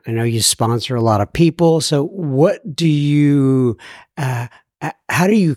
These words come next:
coach people through that? Like, in other words, okay, well, you can't go to meetings, but you gotta stay active. What's the,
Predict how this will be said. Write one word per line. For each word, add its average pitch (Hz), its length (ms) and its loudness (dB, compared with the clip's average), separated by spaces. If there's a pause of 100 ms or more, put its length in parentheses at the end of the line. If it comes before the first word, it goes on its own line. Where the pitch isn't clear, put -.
coach - 640 0
people 127 400 -2
through 139 440 0
that? 123 220 0
Like, 131 160 0
in 143 120 2
other 139 160 4
words, 123 180 2
okay, 120 300 0 (220)
well, 120 120 0
you 110 60 -4
can't 180 200 2
go 190 100 2
to 160 60 0
meetings, 147 440 2
but 120 160 -2
you 107 80 -10
gotta 143 200 -2
stay 123 260 -2
active. 127 380 -2
What's 139 460 0
the, 160 400 2